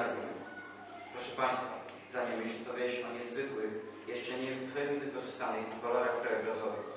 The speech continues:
a co za tym idzie, turystycznych. Kto nie znając Zaniemyśla,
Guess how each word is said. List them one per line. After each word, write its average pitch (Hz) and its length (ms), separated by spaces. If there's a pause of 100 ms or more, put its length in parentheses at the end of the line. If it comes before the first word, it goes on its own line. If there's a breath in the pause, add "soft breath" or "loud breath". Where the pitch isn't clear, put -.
(180)
a - 40
co - 200
za 123 120
tym 120 160
idzie, 131 140 (160)
turystycznych. 127 640 (1160)
Kto 135 200
nie 135 100
znając 127 300
Zaniemyśla, 123 480